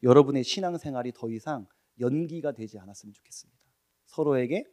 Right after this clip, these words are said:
조금 더 다가가시고 나도 마음을 열어서 용기를 내어서 내 모습을, 내 아픔을, 내 연약함을 조금 더 보여주시고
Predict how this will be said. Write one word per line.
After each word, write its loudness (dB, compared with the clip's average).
조금 -2
더 0
다가가시고 -6
나도 6
마음을 4
열어서 -2
용기를 4
내어서 -4
내 8
모습을, -2
내 -4
아픔을, -10
내 -6
연약함을 -6
조금 -10
더 -10
보여주시고 -8